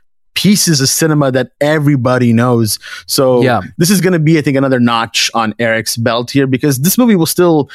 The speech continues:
Speaker 1: be critically acclaimed, and it'll still do well with, with people
Speaker 2: Oh,
Speaker 1: who
Speaker 2: yeah.
Speaker 1: love Scorsese and love these people.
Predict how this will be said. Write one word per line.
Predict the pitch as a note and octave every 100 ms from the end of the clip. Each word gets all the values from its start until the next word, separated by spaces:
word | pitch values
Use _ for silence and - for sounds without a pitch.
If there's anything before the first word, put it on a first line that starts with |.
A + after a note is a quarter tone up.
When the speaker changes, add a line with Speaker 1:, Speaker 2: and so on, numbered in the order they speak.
| - D3
Speaker 1:
be | C#3+
critically | D3+ C#3+ D3
acclaimed, | C3 - C#3+ C#3
and | C3+
it'll | C3
still | - D#3+ D#3 D3 C3+ A#2
do | D#3+
well | C3+ B2 D3+ C3+
with, | B2+ A#2+ C3
with | A2+
people | - C#3+ B2+
Speaker 2:
Oh, | C#3+
Speaker 1:
who | E3
Speaker 2:
yeah. | B2 G#2+
Speaker 1:
love | C#3 E3 C#3 -
Scorsese | - B2 - B2 A2+ A2+
and | A2+
love | A#2 C#3+ D3
these | C3+ -
people. | A#2+ A2 A2+